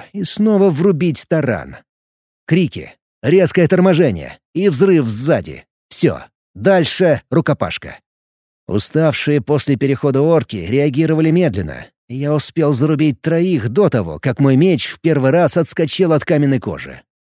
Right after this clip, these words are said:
Ожидая этого, я сразу же выхватил щит и, прыгнув на врага, выкинул его за борт. Тут же развернулся и рубанул следующего.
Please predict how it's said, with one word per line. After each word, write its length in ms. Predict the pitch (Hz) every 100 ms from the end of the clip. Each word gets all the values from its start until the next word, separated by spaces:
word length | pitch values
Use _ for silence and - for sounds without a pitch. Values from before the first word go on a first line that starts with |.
| _ -
Ожидая 560 | 101 107 113 120 117
этого, 360 | 151 - 80 62 -
я 180 | 104 127
сразу 400 | 131 147 156 139
же 120 | 139
выхватил 380 | 160 147 147 160
щит 420 | 147 - 190 107
и, 120 | 104 104
прыгнув 500 | - 135 208 240 139
на 80 |
врага, 460 | 117 131 294 131 -
выкинул 520 | 120 196 165 147 156
его 180 | 147 151
за 180 | 117 82
борт. 280 | - - - _ _ _ _ _ -
Тут 280 | 113 165 120
же 180 | 151
развернулся 840 | 160 135 147 143 190 208 127 - 64
и 160 | 123
рубанул 420 | 170 180 208 196 156
следующего. 680 | 190 170 101 - 80 60